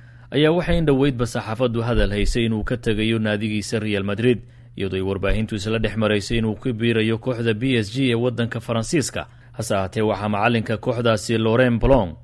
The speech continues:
uu toddobaadkii tegay sheegay in xilligan aanay awoodin iibsiga Di Maria. Waxa uuna xusay in sharciga cusub ee xakamaynta mugga mushaharka ay kooxuhu bixiyaan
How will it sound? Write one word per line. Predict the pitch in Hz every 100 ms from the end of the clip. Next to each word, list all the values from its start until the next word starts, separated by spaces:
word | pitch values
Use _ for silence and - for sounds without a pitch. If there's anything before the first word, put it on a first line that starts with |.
| -
uu | - 90
toddobaadkii | 101 107 120 110 - 127
tegay | 123 113 123
sheegay | - 113 107 127
in | 120
xilligan | - 143 113 113 117
aanay | 113 123 123
awoodin | 110 110 107 110 123 127
iibsiga | 123 131 - 110 113
Di | 104 107
Maria. | 110 127 123 - - -
Waxa | 247 208
uuna | 156
xusay | 139 123 139 139
in | 135
sharciga | 156 147 110 107
cusub | 104 107 147 117
ee | 104
xakamaynta | 107 104 117 120 131 117
mugga | 117 131 117
mushaharka | 113 107 135 113 107 120
ay | 110
kooxuhu | 117 113 147 117
bixiyaan | 110 117 127 120